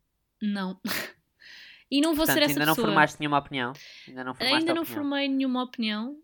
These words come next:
Speaker 1: Hum, já vi que Once Upon a Time está nomeado para muitos filmes, não é? Apesar da minha nobre opinião sobre esse filme, que já falámos
Speaker 2: <laughs>
Speaker 1: aqui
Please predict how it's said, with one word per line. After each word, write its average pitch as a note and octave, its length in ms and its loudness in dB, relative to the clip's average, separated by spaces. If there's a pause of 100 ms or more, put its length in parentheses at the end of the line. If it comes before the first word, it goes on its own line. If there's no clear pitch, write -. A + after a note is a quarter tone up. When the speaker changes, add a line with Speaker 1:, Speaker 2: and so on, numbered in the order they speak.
(340)
Speaker 1:
Hum, A3 880 -2
já A#3 300 0
vi A#3+ 220 0
que - 180 -8
Once A3 220 -4
Upon G#3+ 140 -8
a G3+ 100 -4
Time G3 240 -2
está F#3+ 240 -6
nomeado F#3 440 -4
para D#4 300 2
muitos G3 280 -2
filmes, G#3+ 380 -6
não F#3+ 80 -2
é? F#3+ 140 -2 (480)
Apesar G3 360 2
da G3 80 0
minha F#3+ 340 0
nobre G3+ 440 2
opinião F3+ 420 -2
sobre F3+ 260 -6
esse - 140 -6
filme, A#3+ 200 -2 (160)
que D4+ 120 4
já F#3 400 -2 (100)
falámos F#3 440 0
Speaker 2:
<laughs> F#3 40 0
Speaker 1:
aqui F3 580 -6